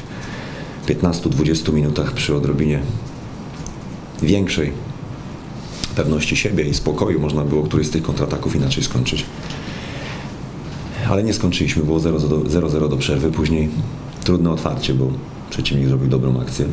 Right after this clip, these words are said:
popełniliśmy błędy. Ale myślę, że ostatnie piętnaście, dwadzieścia minut dążyliśmy do tego, żeby zdobyć bramkę. Oczywiście Zagłębie się cofnęło.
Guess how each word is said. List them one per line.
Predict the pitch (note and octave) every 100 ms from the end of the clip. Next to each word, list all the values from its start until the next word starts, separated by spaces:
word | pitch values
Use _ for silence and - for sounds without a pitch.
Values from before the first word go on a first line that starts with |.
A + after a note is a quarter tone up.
| - -
popełniliśmy | - C#2 C#2 C2+
błędy. | C2+ B1+ B1 D2 - - - - - - - - - - -
Ale | G2
myślę, | F#2+ F2+
że | E2
ostatnie | D#2+ F2 E2+ D#2+
piętnaście, | D#2 E2 D#2+ - - - - - - - - - - - -
dwadzieścia | - B1+ C#2
minut | C2+ C2 B1+
dążyliśmy | C2+ C2 B1+ C2
do | B1
tego, | B1+ B1
żeby | B1
zdobyć | B1 A#1+ A#1+
bramkę. | A#1 - - -
Oczywiście | F2 F#2 E2+ C#2
Zagłębie | D2 D#2+ D#2
się | D#2
cofnęło. | - C2 C#2 C#2+